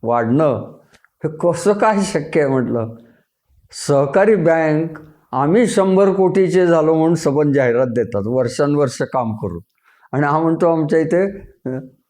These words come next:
दर महिन्याला वाढत आहे. मी या बँकचा चार्ज घेतला त्यावेळेला तीनशे कोटी डिपॉझिट होतं, आत्ता म्हटले त्याचं बाराशे कोटी झालेलं आहे. अरे च्छा म्हटलं,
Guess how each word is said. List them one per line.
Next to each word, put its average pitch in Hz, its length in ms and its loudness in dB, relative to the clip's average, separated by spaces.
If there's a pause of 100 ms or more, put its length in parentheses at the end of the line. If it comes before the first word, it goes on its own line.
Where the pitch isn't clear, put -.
(120)
दर 170 220 2
महिन्याला 180 460 2
वाढत 131 340 0
आहे. - 240 -10 (1400)
मी 170 200 2
या 160 180 4
बँकचा 143 520 0
चार्ज 131 420 0
घेतला 123 360 0
त्यावेळेला 123 420 -2
तीनशे 127 720 -2
कोटी 143 320 -2
डिपॉझिट 117 640 -2
होतं, 101 540 -8
आत्ता 131 320 -4
म्हटले 117 340 -2
त्याचं 120 440 -6 (540)
बाराशे 127 580 -2
कोटी 117 320 -4
झालेलं 92 480 -4
आहे. - 80 -20 (1600)
अरे 143 240 0
च्छा 202 200 -2
म्हटलं, 208 320 -4